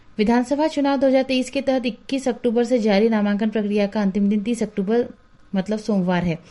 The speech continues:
सोमवार को तीन बजे तक नामांकन किए जाएंगे। अब तक सबसे ज्यादा उन्नीस नामांकन फॉर्म छिंदवाड़ा विधानसभा में जमा हुए हैं।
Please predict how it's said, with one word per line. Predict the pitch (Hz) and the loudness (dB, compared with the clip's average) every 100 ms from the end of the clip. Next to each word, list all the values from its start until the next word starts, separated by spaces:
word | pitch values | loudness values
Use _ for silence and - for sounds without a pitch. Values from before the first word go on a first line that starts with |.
| - - | -20 -4
सोमवार | 233 220 226 | 0 2 2
को | 226 | 0
तीन | 240 247 233 | 0 0 0
बजे | 226 | 0
तक | 240 254 | 0 0
नामांकन | 220 190 185 214 220 | 0 2 0 0 0
किए | 226 196 | 0 2
जाएंगे। | 180 165 160 165 - - - - - - | 0 0 -2 -6 -8 -20 -20 -20 -20 -12
अब | - 214 - | -6 -2 0
तक | 294 | 2
सबसे | 277 277 262 | 0 2 2
ज्यादा | 226 214 | 2 0
उन्नीस | - 220 233 247 | 0 2 2 0
नामांकन | 226 208 202 220 | 0 0 0 -2
फॉर्म | 214 240 | -2 -2
छिंदवाड़ा | 233 214 208 226 | 0 0 2 2
विधानसभा | 240 220 202 196 190 | 2 2 0 0 0
में | 226 | 2
जमा | 220 202 | 2 2
हुए | 180 175 170 | 2 0 0
हैं। | 165 | -2